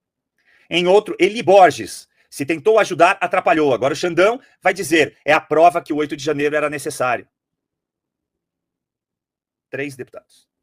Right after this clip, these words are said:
Três deputados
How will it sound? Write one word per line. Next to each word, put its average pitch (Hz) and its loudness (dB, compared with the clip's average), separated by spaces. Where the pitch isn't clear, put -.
Três 127 -10
deputados - -18